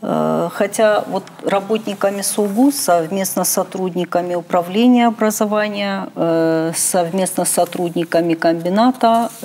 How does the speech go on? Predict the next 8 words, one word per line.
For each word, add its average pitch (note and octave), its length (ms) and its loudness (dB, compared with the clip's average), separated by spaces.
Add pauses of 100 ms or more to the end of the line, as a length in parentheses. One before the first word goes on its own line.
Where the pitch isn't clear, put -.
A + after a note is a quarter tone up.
(120)
питания, A3 680 0
Владикавказского F#3+ 1000 -2
комбината F#3 600 -2
питания, F3 560 0
был G#3 220 2
проведен F#3 580 -2
мониторинг F#3 800 -2
питания - 640 -4